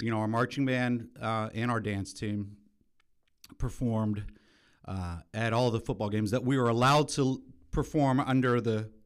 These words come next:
the U I L guidelines. Now, there were some constraints that were put forth, uh, from the state level about travel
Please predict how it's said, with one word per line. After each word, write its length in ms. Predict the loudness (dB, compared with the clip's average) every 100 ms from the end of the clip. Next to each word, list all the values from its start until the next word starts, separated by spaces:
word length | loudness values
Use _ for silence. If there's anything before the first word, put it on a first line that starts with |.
| -4
the 120 | -2
U 220 | 0 2
I 140 | 2 2
L 180 | 2 2
guidelines. 440 | -4 -8 -10 -6
Now, 120 | -2
there 120 | 0
were 100 | 0
some 180 | 0 -4
constraints 520 | -4 -6 -6 -6 -6 -8
that 140 | -10
were 140 | -10
put 380 | -8 -6 -6 -6
forth, 480 | -8 -4 -4 -6 -18 -20 -20 -20 -20 -20 -6
uh, 160 | -4
from 200 | -2 -2
the 60 | -2
state 300 | -2 -2 0
level 340 | -2 -2 -4
about 280 | -4 -6 -8
travel 720 | -4 0 0 0 -2 -2 -4